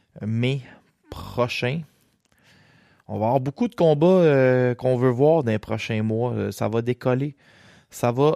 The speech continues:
euh, décoller. Donc, qu'est-ce qui est arrivé d'autre ?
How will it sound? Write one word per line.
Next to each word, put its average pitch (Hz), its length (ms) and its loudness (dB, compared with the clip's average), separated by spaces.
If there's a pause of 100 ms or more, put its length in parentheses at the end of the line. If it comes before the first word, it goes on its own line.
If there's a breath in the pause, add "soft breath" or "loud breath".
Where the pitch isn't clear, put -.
(140)
euh, 127 180 -2
décoller. 139 1160 -2 (1000 soft breath)
Donc, 160 240 0
qu'est-ce 175 160 2
qui 185 60 6
est 156 100 2
arrivé 123 300 -2
d'autre ? 92 320 -12